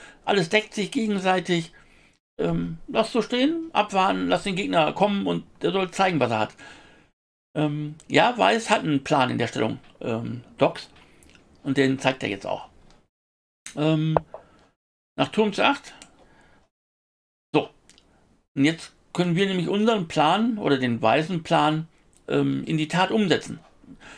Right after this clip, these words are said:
Und wir hatten ja von vornherein vor, hier irgendwie auf die siebte Reihe zu gehen,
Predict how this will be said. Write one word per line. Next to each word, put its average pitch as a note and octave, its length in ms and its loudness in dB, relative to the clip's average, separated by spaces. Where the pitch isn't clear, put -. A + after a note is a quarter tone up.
Und B2 80 -8
wir A#2+ 100 2
hatten F3 180 0
ja F#3 160 2
von D3 220 0
vornherein D3+ 640 2
vor, F3 400 2
hier D#3 200 2
irgendwie E3 280 -2
auf D3 140 2
die E3 100 0
siebte F3 240 0
Reihe F#3+ 180 2
zu A#2+ 140 -6
gehen, A#2 240 -10